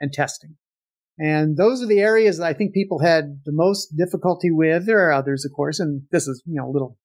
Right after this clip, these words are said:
simplistic as a kind of a joke, but I suspect that those are still very common issues that software teams wrestle with. I don't know. What do you see? What are, or what are the kinds of things that people encounter in your experience that are chronic, perennial challenges?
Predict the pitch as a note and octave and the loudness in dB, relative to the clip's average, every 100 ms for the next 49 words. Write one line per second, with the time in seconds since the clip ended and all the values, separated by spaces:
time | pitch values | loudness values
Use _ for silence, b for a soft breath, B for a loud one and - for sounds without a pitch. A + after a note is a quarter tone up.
0 | _ - E3 C#3+ E3 C#3+ C#3+ C#3 C3+ C3 | _ -6 -6 -2 -2 -2 -4 -4 -4 -4
1 | D#3 C3+ C#3 E3 D#3+ D#3 _ _ - G3+ | -4 -2 -2 0 0 -2 _ _ -4 0
2 | D4+ D4+ B3+ - B3+ G#3+ E3+ F3+ D#3 C#3+ | 2 0 -2 0 0 2 2 2 2 0
3 | F3 D3 C3 F#3+ A#3 B3 - G#3+ G#3+ F#3 | 0 0 2 2 2 0 -2 2 4 4
4 | G3 G#3 D3+ C3+ C#3 - _ _ _ _ | 2 0 -2 -2 -4 -8 _ _ _ _
5 | - F3+ F3+ E3 D#3+ E3 D#3 F#3 E3 C#3 | -2 0 2 2 0 -2 0 0 0 2
6 | E3 G3 F#3+ C#3 C#3 D3+ D#3 - _ _ | 2 2 0 -4 -6 -10 -14 -20 _ _
7 | _ _ G3+ A#3 F3+ A#3 A#3+ B3+ - C3+ | _ _ 0 2 4 4 4 2 -2 -4
8 | C3 _ F3 E3 C#3 _ _ D#3 F#3 G#3+ | -6 _ -6 -4 -8 _ _ -2 2 2
9 | F3+ F#3 F#3 F3 - F3 D#3+ D#3 E3+ D#3 | 0 0 -2 -2 -4 -4 -4 -6 -6 -2
10 | D3+ D3 D3 D#3 D#3 E3+ E3 D3+ E3 E3 | -2 0 -2 -4 -2 -2 0 0 0 -2
11 | - - C#3+ C#3 C#3 D3+ C3+ B2 - - | -6 -6 -4 -2 -4 -6 -6 -10 -10 -2
12 | D#3 D3 C#3+ - - D3+ D3+ D3 C3 C3 | 0 0 -4 -10 -4 -2 0 -2 -4 -10
13 | _ _ - C#3+ C#3+ C#3 D3 - | _ _ -6 -4 -4 -8 -12 -20